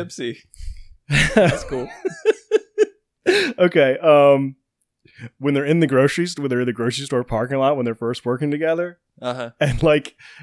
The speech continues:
Speaker 2: he's, like, freaking out and, like, trying to put the groceries in, in the back of the car, <laughs> and the guy, the old man driving the car, is like, "Must be all hopped up on crack cocaine," and she's like, "Florid Harold," or whatever he says.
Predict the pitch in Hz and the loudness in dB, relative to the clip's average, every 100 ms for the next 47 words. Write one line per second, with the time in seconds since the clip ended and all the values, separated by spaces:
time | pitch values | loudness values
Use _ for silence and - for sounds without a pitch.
0 | - 147 139 123 - 165 135 143 135 135 | -6 -4 -2 -4 -6 -6 -4 -2 -2 -2
1 | 135 117 - 139 131 120 127 123 123 139 | -2 -4 -2 -2 -2 -4 -2 -2 -2 -2
2 | 123 123 127 127 123 123 123 123 - 143 | -2 -4 -4 -4 0 -2 -2 -8 -2 -2
3 | 127 - 165 - _ _ _ _ - - | -2 -2 -4 -4 _ _ _ _ -20 -8
4 | - - 285 - 262 - 202 180 156 160 | -2 2 2 2 -6 -4 -4 -2 -2 -2
5 | 147 151 143 143 147 143 139 139 143 135 | 0 0 2 0 2 2 2 0 2 2
6 | 135 135 123 - - 247 - 202 170 240 | 2 0 -2 -10 -4 -2 0 4 4 6
7 | 262 - 214 208 180 175 - 220 208 - | 4 4 4 6 2 2 2 2 2 2
8 | 320 302 - 247 226 220 196 165 147 - | 4 4 4 4 6 6 4 0 -4 -10
9 | - _ _ - 247 - 240 226 220 - | -20 _ _ -2 0 4 4 4 2 0
10 | _ - 466 415 427 415 330 381 320 330 | _ -4 4 8 10 8 6 2 2 2
11 | 349 339 370 370 370 - - - 269 - | 2 2 2 2 0 0 -4 0 2 2
12 | 277 - - - - - - - - - | -2 -4 -6 -12 -12 -14 -8 -8 -2 0
13 | - - 254 - 254 - - - - | 0 0 -2 0 -6 -6 -10 -18 -18